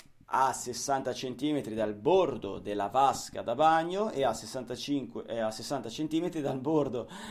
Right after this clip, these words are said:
del piatto doccia. Se non esiste il piatto doccia, a centoventi centimetri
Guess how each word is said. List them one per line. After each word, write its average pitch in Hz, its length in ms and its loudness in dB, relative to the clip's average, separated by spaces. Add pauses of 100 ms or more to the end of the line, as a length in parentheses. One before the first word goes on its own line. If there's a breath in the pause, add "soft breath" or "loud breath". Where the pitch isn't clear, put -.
(180 loud breath)
del 127 840 4
piatto 120 460 2
doccia. 98 600 -2
Se 139 380 0
non 120 160 -8
esiste 120 460 -4
il 110 100 -8
piatto 127 460 -2
doccia, 185 720 2
a 143 460 2
centoventi 151 1120 -6
centimetri 170 1000 -8